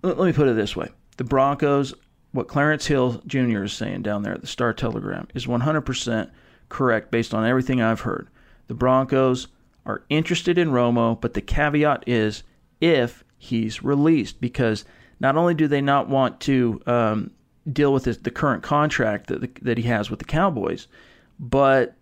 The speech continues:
they don't want to give up any kind of capital in return for him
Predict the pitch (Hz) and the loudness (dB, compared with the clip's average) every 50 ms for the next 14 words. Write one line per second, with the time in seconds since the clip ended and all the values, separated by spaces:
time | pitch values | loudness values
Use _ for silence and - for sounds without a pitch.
0 | _ _ - 139 127 - - - - 139 147 160 165 180 175 165 - - 151 160 | _ _ -14 -12 -12 -12 -12 -6 -2 0 2 2 4 2 2 0 0 0 0 0
1 | 165 147 - - 156 139 127 135 143 151 147 143 143 139 143 - 143 143 151 147 | 0 0 -2 -2 -4 -2 0 0 0 0 2 2 0 0 0 0 0 -2 -2 -2
2 | - 156 147 139 120 - - - 139 123 147 165 - 143 127 123 123 127 127 - | -2 -2 -2 -2 -2 -2 -2 -2 -2 -2 -4 -6 -2 0 2 2 2 0 -2 -6
3 | - - - - - 139 139 135 131 123 127 - - 156 165 208 226 208 - - | -14 -20 -16 -8 -4 -2 0 0 0 -2 -2 -4 -2 0 2 2 2 0 0 -2
4 | 135 113 104 110 113 110 107 104 139 - | -4 -2 -2 -4 -4 -2 -2 -2 -4 -4